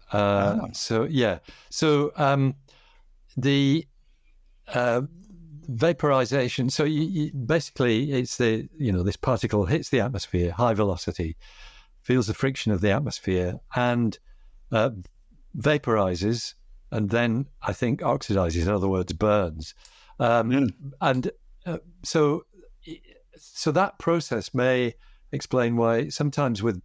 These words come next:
Speaker 1: with bright meteors, you see color changes. Often you see green, uh, which is caused by the excitement of oxygen, uh, a-, a-, atoms in the upper atmosphere. Uh,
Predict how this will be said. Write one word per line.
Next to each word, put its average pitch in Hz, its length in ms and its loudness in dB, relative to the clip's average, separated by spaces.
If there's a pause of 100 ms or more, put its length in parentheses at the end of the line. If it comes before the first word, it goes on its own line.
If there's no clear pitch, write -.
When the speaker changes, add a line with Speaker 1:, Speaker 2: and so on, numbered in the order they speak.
Speaker 1:
with 131 260 0
bright 135 340 2
meteors, 90 720 -2 (500)
you 110 80 -4
see 120 180 0
color 127 300 0
changes. 85 680 -6 (300)
Often 143 360 0
you 127 80 2
see 110 520 0 (260)
green, 95 520 0 (480)
uh, 104 340 2
which 135 340 0
is - 380 -4 (120)
caused 113 280 0
by 104 160 2
the 101 80 0
excitement 117 580 -2
of 95 100 0
oxygen, 92 580 -2 (420)
uh, 90 480 -2 (240)
a-, 104 260 -4
a-, 101 220 -2
atoms 90 500 -4 (140)
in 104 120 0
the 92 80 4
upper 90 160 0
atmosphere. 92 540 -4 (680)
Uh, 113 380 2